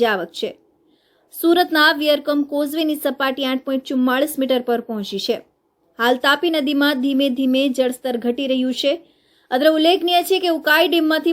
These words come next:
પાણી છોડવાના કારણે સાડા દસ મીટરથી વધુ થઈ ગયું હતું, જે હવે ધીમે ધીમે ઘટી રહ્યું છે. હાલ ઉપરવાસમાં વરસાદનું જોર ઘટ્યું છે. ઉકાઈના કેચમેન્ટ એરિયામાં વરસાદનું જોર ઘટતા ઉકાઈમાંથી પાણીના ડિસ્ચાર્જમાં ઘટાડો થયો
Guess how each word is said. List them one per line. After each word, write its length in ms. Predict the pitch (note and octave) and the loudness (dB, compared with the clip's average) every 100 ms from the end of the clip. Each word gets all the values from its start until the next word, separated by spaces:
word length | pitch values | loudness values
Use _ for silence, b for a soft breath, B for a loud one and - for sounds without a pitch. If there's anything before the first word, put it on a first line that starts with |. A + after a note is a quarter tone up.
| - | 0
પાણી 280 | C#4 D4 D4+ | -2 -2 -4
છોડવાના 500 | D4 C#4+ D4+ C#4+ C4+ | -4 -2 0 -2 0
કારણે 300 | C4+ C#4 C#4+ D#4 | 0 0 0 0
સાડા 340 | C4+ C4 A#3 | 0 0 2
દસ 180 | C4+ D4+ D4 | 0 0 0
મીટરથી 440 | C#4 C#4 C4+ C#4+ A#3+ | 0 -2 -2 -6 0
વધુ 280 | A#3+ A#3+ C#4+ | 0 0 -2
થઈ 200 | C#4+ C4 | 0 2
ગયું 260 | B3+ A#3 G3 | 2 0 -2
હતું, 180 | - - _ _ _ | -4 -14 _ _ _
જે 120 | G#3+ B3+ | -2 0
હવે 180 | B3 C4+ A#3 | 2 0 0
ધીમે 200 | C4 C#4+ B3+ | 0 2 2
ધીમે 200 | C4 B3+ | 2 0
ઘટી 260 | B3 B3 C4 | 0 -2 0
રહ્યું 300 | G#3 F#3 F#3+ | 0 -2 -4
છે. 100 | A3 E3+ _ b b b b | -4 -6 _ b b b b
હાલ 180 | A3 C4 | 0 0
ઉપરવાસમાં 680 | B3+ D4 C#4 C#4+ D#4+ E4 D#4+ | 2 2 2 2 2 0 0
વરસાદનું 500 | C#4 C#4 C#4+ C4+ C#4 A3+ | -2 0 0 0 -4 -4
જોર 180 | C4+ C#4 A#3+ | -4 -4 -2
ઘટ્યું 400 | B3 C4+ C#4 C4+ | -2 -2 -4 -4
છે. 140 | - D4 D4+ | 0 0 0
ઉકાઈના 400 | C4 C4+ C4+ B3+ - | 0 0 0 0 -2
કેચમેન્ટ 520 | B3+ C4 D#4+ E4 D4 | -4 -2 -2 0 2
એરિયામાં 420 | C#4 C4+ C4 B3 | 2 2 0 2
વરસાદનું 560 | A#3+ B3 C4+ B3+ B3 G#3+ B3 | 0 -2 -2 0 0 -2 -2
જોર 180 | D4 E4+ | -2 0
ઘટતા 420 | C#4 C4 C4+ C4 C#4 A#3+ | -2 -4 -2 0 -2 -6
ઉકાઈમાંથી 600 | - C4+ D4 C#4+ C4+ C4+ B3+ | -4 -2 0 0 -2 -6 -4
પાણીના 320 | A#3+ A#3+ A#3 | -2 -2 -2
ડિસ્ચાર્જમાં 840 | G#3 A3 - C#4 C4+ C4+ B3+ B3+ A#3 | 0 -2 -2 -2 0 0 0 0 -4
ઘટાડો 360 | G3+ A3 A#3+ C#4 | -6 -2 0 0
થયો 240 | C#4+ C4+ | -2 -2